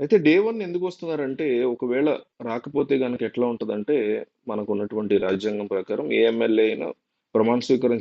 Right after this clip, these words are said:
చేసుకోకపోతే కొంత టైమ్ ఉంటది. ఆ టైమ్ తర్వాత వాళ్ళని డిస్‌క్వాలిఫై చేసేస్తారు స్పీకర్. స్పీకర్ అయినా, ప్రొటెం స్పీకర్ అయినా, గవర్నర్ అయినా వాళ్ళు డిస్‌క్వాలిఫై చేసేటువంటి అవకాశం, అధికారం వాళ్ళకి వస్తుంది.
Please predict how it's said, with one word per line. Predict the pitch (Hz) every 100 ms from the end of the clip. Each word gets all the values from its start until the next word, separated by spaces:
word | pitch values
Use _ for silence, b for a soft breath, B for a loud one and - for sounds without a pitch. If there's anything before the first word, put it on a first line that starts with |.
| 113
చేసుకోకపోతే | 113 - 117 113 156
కొంత | 131 113 -
టైమ్ | 113 131
ఉంటది. | 101 - - _ _ -
ఆ |
టైమ్ | 123 139 156
తర్వాత | 156 147 147 175
వాళ్ళని | 143 123 117 110 110
డిస్‌క్వాలిఫై | 120 - 151 139 135
చేసేస్తారు | 107 95 95 _ - _
స్పీకర్. | - 101 104 - - _ _ _
స్పీకర్ | _ - 101 110
అయినా, | 113
ప్రొటెం | 135 113 113 113
స్పీకర్ | - 110 107
అయినా, | 113 110 185 _ _ _ -
గవర్నర్ | 110 117 110
అయినా | 107 117 - _ _ _ _ _
వాళ్ళు | 139 151
డిస్‌క్వాలిఫై | 143 139 175 170 170
చేసేటువంటి | 151 147 143 135 127 120
అవకాశం, | 107 104 123 156
అధికారం | 127 107 123 123
వాళ్ళకి | 107 98 98
వస్తుంది. | - 120 -